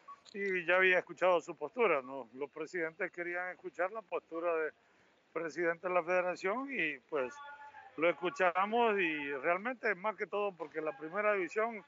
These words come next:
sería la división que se viera en problema, ¿verdad? Este, usted sabe que la,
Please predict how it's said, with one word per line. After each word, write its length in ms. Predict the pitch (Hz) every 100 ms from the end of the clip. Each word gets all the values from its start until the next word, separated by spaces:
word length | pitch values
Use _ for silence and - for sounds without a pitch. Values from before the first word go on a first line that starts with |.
| - - - _ _
sería 340 | 175 165 190
la 120 | 190 185
división 420 | 170 143 190 185
que 100 | 175
se 140 | 156
viera 220 | 151 170
en 80 | 175
problema, 500 | 143 139 175 180 135
¿verdad? 500 | 123 120 127 131 131
Este, 220 | 120 - 120
usted 240 | - 143
sabe 300 | 123 160 165 151
que 140 | 147
la, 260 | 135 120